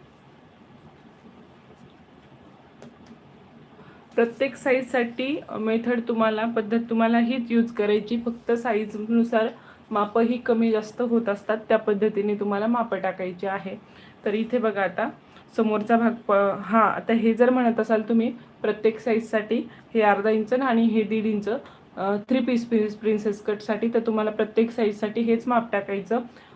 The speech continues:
आणि प-, अजून एक गोष्ट, जर, अ, मागच्या हुकचा गळा असेल तुमचा, तर मग हे अर्धा इंच तुम्हाला वाढवायची गरज नाही. ठीक आहे,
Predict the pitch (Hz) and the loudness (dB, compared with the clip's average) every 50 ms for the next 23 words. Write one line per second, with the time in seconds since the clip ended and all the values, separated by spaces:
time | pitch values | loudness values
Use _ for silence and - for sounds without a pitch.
0 | - - - 214 214 226 226 233 240 240 233 233 - 226 220 220 214 - - - | -14 -8 -4 -2 0 2 4 4 4 4 2 0 2 2 2 2 2 0 0 0
1 | 226 220 240 240 240 220 214 214 214 - - 233 226 233 240 254 - - - 214 | 0 2 2 2 2 4 2 0 0 2 0 2 4 4 4 4 2 2 0 -2
2 | 214 208 208 208 208 214 220 214 - 254 247 240 233 233 233 247 226 220 226 220 | -2 -2 0 0 2 0 0 0 0 0 0 0 0 2 2 2 4 6 6 6
3 | 208 202 202 208 226 214 208 214 220 208 202 208 214 226 226 - - - - - | 6 4 4 2 -2 -2 0 0 -2 -2 0 0 -2 -2 -2 -4 -18 -20 -14 -6
4 | - 233 226 226 233 240 240 226 254 247 233 214 202 202 208 214 214 214 214 226 | -2 2 4 4 4 4 4 2 4 4 4 4 4 2 0 0 0 0 -2 -4
5 | 226 220 220 214 214 220 220 214 202 202 202 196 190 - 220 202 208 202 202 202 | -2 -2 -2 0 0 0 2 2 0 0 -2 -2 -4 -6 -4 -2 -2 0 0 -2
6 | 202 226 220 214 202 190 220 240 - - - - - - - - - 233 226 - | 0 0 -2 -2 -2 -4 -8 -8 -10 -14 -20 -20 -20 -20 -16 -8 -4 -4 -2 -2
7 | 233 - | -2 -6